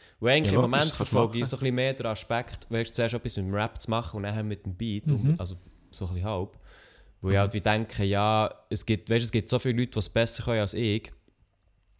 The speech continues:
Speaker 1: Wieso sollte ich mich da zuerst auf den Beat konzentrieren? Aber
Speaker 2: Ja.
Speaker 1: andererseits, du bist halt dann auch hure frei, weil du kannst dein Zeug einfach selber backen.
Speaker 2: Ja, aber ich wollte sagen, den Aspekt verstehe ich so, weil du denkst, ja, wieso lass ich nicht einfach jemanden machen, was besser kann?
Speaker 1: Ja, klar.
Speaker 2: So,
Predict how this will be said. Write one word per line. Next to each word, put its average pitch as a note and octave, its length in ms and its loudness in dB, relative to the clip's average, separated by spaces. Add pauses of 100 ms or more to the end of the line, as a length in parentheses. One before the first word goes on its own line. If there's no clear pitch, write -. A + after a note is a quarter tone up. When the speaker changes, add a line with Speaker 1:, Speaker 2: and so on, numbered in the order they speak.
(160)
Speaker 1:
Wieso G2 140 -2
sollte G2+ 260 -2
ich G2+ 40 2
mich G2+ 80 0
da G2 120 0
zuerst F#2+ 240 0
auf F2 60 -6
den F#2 80 -4
Beat G2+ 240 -2
konzentrieren? F2+ 680 -8 (540)
Aber F#2+ 140 0
Speaker 2:
Ja. B2 60 8
Speaker 1:
andererseits, G#2+ 380 4
du B2+ 80 -4
bist B2+ 160 2
halt B2+ 200 4
dann B2 180 4
auch B2+ 80 4
hure A#2+ 200 2
frei, G#2+ 420 0
weil F2+ 80 -2
du F2+ 100 -4
kannst - 340 -4
dein F#2 60 -4
Zeug F#2+ 300 -2
einfach F#2 200 -4
selber F#2 300 -6
backen. - 500 -10
Speaker 2:
Ja, G2+ 260 0
aber A2 240 4
ich A#2 80 0
wollte A2 160 2
sagen, A#2+ 260 -2
den F#2 100 -2
Aspekt G#2+ 400 -2
verstehe A2 400 -2
ich A#2+ 100 -4
so, A#2 240 -2 (260)
weil G#2 100 2
du F#2+ 60 0
denkst, G2 300 2
ja, G2+ 120 6
wieso G#2 380 4 (140)
lass G2 220 2
ich - 60 -10
nicht G2+ 80 2
einfach F#2 120 -2 (160)
jemanden F#2+ 180 2
machen, G2 260 0
was F#2 140 -2
besser - 380 0
kann? B2 240 0 (360)
Speaker 1:
Ja, F#2 280 0
klar. F#2 220 -6
Speaker 2:
So, A2 200 2